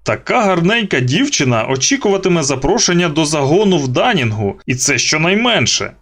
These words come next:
Може, згодиться ще той мексиканський ресторан у Гардівілі». «Ну, дякую за наводку».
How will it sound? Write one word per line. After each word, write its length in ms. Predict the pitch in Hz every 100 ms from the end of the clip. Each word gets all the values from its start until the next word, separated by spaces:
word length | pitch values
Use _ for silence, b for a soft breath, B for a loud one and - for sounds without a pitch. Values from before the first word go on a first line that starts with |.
| _
Може, 420 | 110 127 233 202 185
згодиться 580 | 160 147 156 202 190
ще 200 | - -
той 240 | 131 185 214
мексиканський 680 | 147 - 135 175 175 -
ресторан 540 | 139 127 - 139 196 160
у 80 | 120
Гардівілі». 920 | 131 196 139 117 107 104 92 95 - _ _
«Ну, 260 | 139 247 165
дякую 400 | 120 131 220 214
за 120 | 214
наводку». 580 | 202 196 185 - -